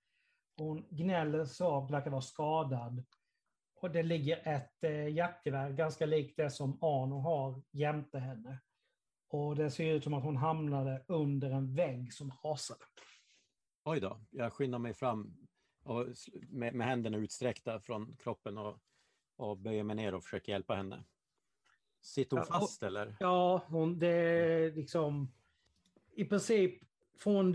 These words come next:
Speaker 1: låren neråt så är hon, det är, liksom, ja, teglet pressat ner henne mot marken. Och hon stirrar ju på dig med väldigt uppspärrade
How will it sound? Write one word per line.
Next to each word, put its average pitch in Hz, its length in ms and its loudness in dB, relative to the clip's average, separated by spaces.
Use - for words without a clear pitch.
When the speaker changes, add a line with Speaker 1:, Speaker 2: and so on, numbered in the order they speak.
Speaker 1:
låren 165 500 6
neråt 143 540 2
så - 140 -2
är 147 140 4
hon, 135 320 -2
det 160 80 0
är, 143 60 2
liksom, 135 600 -4
ja, 165 200 -4
teglet 131 580 4
pressat 143 360 0
ner 139 380 -2
henne 139 180 -4
mot 135 140 -4
marken. 143 400 -4
Och 165 220 6
hon 160 420 2
stirrar 190 320 0
ju 170 80 4
på 190 80 -2
dig 175 140 4
med 170 260 0
väldigt 156 640 0
uppspärrade 156 480 0